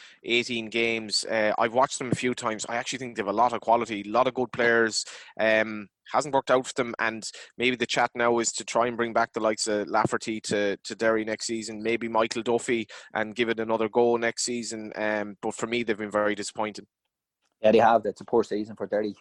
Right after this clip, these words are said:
Speaker 2: I would have thought they'd been, I look at their squad at the start of the season, and I would have thought they'd be, you know, challenging for that third, fourth place, you know, maybe the fourth place, um, or,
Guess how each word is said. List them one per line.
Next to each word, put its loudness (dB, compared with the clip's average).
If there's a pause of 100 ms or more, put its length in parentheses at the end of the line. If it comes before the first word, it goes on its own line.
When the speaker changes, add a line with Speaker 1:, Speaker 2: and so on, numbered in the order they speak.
Speaker 2:
I -4
would -6
have -12
thought 0
they'd -2
been, -12
I -10
look -6
at -10
their -6
squad -6
at -12
the -10
start -6
of -18
the -20
season, -10
and -8 (1000)
I 4
would -2
have -6
thought 2
they'd 0
be, -6
you -8
know, -8
challenging -4
for -14
that -2
third, -4
fourth -2
place, -4 (440)
you -8
know, -4
maybe -2
the -4
fourth -2
place, -2
um, -4
or, 2